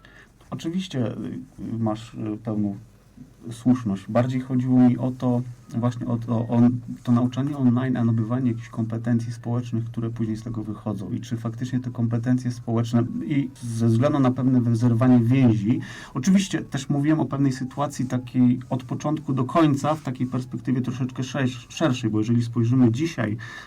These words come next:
na to, jak możemy zastosować pewne narzędzia i co o nich wiemy, no to oczywiście tutaj jest więcej możliwości interakcji. Natomiast to też jest, e, takie, ten proces, o którym mówimy, też bardzo ciekawie spotkałem się, jeszcze raz przywołam raport Marty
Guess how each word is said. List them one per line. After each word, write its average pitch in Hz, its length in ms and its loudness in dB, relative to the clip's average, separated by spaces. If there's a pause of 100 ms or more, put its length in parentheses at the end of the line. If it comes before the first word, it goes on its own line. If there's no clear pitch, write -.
(100)
na 123 180 6
to, 123 160 2
jak 123 280 4
możemy 120 460 6
zastosować 113 520 -2
pewne 113 260 2
narzędzia 120 400 2
i 113 60 2
co 143 140 -6
o 127 80 2
nich 120 200 6
wiemy, 113 420 2
no - 80 -6
to - 120 -12
oczywiście 143 340 -8
tutaj 135 280 -4
jest 127 160 2
więcej 131 260 0
możliwości 117 560 -2
interakcji. 120 600 -6 (360)
Natomiast 143 480 -2 (240)
to - 100 -4
też - 320 -6
jest, - 280 -8
e, 131 300 -6
takie, 123 220 -6 (240)
ten 123 140 0
proces, 175 380 -2
o 117 40 -4
którym 113 240 -2
mówimy, 117 360 2
też 123 320 -8
bardzo 131 260 -4
ciekawie 127 520 -2 (120)
spotkałem 120 460 -8
się, 117 300 -6 (240)
jeszcze 123 240 -6
raz 120 140 -6
przywołam 117 500 -2
raport 113 340 -6
Marty 117 400 -6